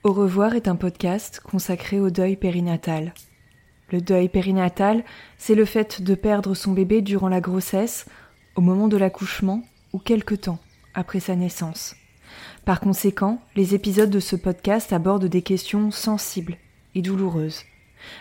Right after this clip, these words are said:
Avec mes invités, nous parlerons notamment d'arrêt naturel de grossesse, d'interruption médicale de grossesse, de mort in utero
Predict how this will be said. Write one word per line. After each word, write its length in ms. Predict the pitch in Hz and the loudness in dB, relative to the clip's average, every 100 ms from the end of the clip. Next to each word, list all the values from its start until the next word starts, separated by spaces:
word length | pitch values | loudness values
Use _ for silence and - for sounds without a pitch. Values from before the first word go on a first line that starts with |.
| - | -4
Avec 240 | 175 175 | -2 2
mes 220 | 185 175 | 2 4
invités, 480 | 180 170 - 208 247 - - _ | 2 2 2 2 2 -8 -20 _
nous 80 | 202 | -2
parlerons 460 | 180 190 180 180 190 | 0 2 2 2 2
notamment 480 | 185 185 175 175 175 | 2 2 2 2 2
d'arrêt 260 | 180 175 | 2 2
naturel 480 | 185 180 - 190 185 | 0 0 -4 -2 0
de 80 | 175 | 0
grossesse, 680 | 175 175 - 196 233 - - - _ _ - | 0 -2 0 -2 -2 -8 -12 -20 _ _ -4
d'interruption 720 | 185 185 202 180 - 180 196 - - | -2 0 0 0 -2 -2 -4 -6 -2
médicale 400 | 190 180 196 185 | 0 0 -2 0
de 100 | 185 | 0
grossesse, 640 | 180 175 - 196 - - _ - _ - | 0 -2 0 0 -2 -10 _ -20 _ -4
de 80 | 196 | 2
mort 280 | 185 214 214 | 4 6 4
in 120 | 196 | 4
utero 540 | 196 196 180 180 226 | 2 0 -2 -2 -6